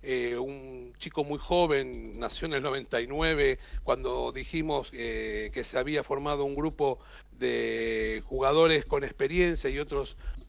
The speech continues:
muy jóvenes, este, se logró un equilibrio como para, para llegar a lo que hoy se llegó, que era la meta que todos tenían previsto, que era co-, obtener una medalla, y la verdad que felicitaciones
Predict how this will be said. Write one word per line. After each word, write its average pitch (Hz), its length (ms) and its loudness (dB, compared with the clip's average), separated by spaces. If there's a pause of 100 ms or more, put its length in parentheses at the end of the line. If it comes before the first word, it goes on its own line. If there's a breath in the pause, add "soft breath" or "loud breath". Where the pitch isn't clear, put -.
(120)
muy 156 200 -2
jóvenes, 175 640 4
este, 120 400 -4
se 123 240 -2
logró 131 320 2
un 147 140 2
equilibrio 151 580 2
como 131 240 -2
para, 120 420 2 (480 soft breath)
para 120 560 6
llegar 156 380 4
a 151 100 8
lo 139 140 0
que 139 120 0
hoy 139 100 2
se 139 140 -4
llegó, 147 360 0
que 135 140 0
era 135 140 2
la 127 140 2
meta 143 280 -2
que 127 120 -10
todos 139 240 -2
tenían 135 300 -4
previsto, 160 560 -2
que 147 140 -6
era 139 220 2 (300 soft breath)
co-, 143 220 -2
obtener 147 420 2
una 147 200 2
medalla, 151 420 4
y - 20 2
la 139 120 4
verdad 143 200 2
que 151 120 0
felicitaciones 143 840 -2